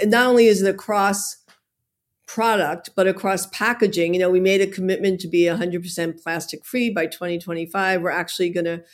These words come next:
be ahead of that, um, in some products. So we're very excited about that. And then our retail stores, you know, our retail stores are the home for these products. And, you know, we,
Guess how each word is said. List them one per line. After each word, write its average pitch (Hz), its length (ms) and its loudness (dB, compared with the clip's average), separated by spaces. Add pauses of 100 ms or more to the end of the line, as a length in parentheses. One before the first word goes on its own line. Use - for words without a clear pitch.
(280)
be 185 140 4
ahead 196 240 0
of 202 160 2
that, 208 320 0 (100)
um, 202 460 0
in 202 220 -2
some 202 260 -2 (100)
products. 214 460 -2
So 180 160 2
we're 175 200 0
very 180 260 2
excited - 260 -8 (260)
about 170 160 -4
that. 180 320 -4 (380)
And 202 160 4
then 214 160 6
our 202 260 2
retail 247 440 2
stores, 196 580 2
you 208 100 4
know, 190 60 4
our 196 100 4
retail 233 360 2
stores 220 500 4
are 185 220 0
the 175 260 -2
home 247 320 2
for 196 140 -8
these 165 240 -4
products. 160 580 -4 (400)
And, 190 400 2 (100)
you 208 120 4
know, 175 100 6
we, 208 500 0